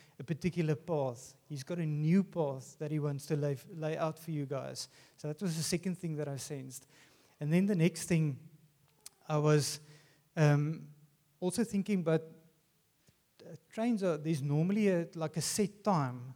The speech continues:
They come and they go and they arrive at a station and they leave the station at a, at a set time. And the Lord clearly saying is within his own time frame.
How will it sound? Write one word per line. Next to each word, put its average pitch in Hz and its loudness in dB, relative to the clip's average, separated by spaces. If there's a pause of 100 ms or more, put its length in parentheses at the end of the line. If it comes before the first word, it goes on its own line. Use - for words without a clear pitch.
(160)
They 147 -6
come 185 -4
and 160 -6
they 156 4
go 151 6
and 156 0
they 147 4
arrive 143 2
at 165 -4
a 151 -4
station 160 -2 (320)
and 147 -2
they 151 8
leave 151 2
the 196 -2
station 175 0
at 156 -6
a, 147 0 (100)
at 175 -6
a 156 -2
set 175 -2
time. 143 -4 (520)
And 160 -4
the 151 2
Lord 160 4
clearly 196 4
saying 160 2 (300)
is 143 -4
within 175 4
his 160 6
own 165 4
time 165 2
frame. 127 -4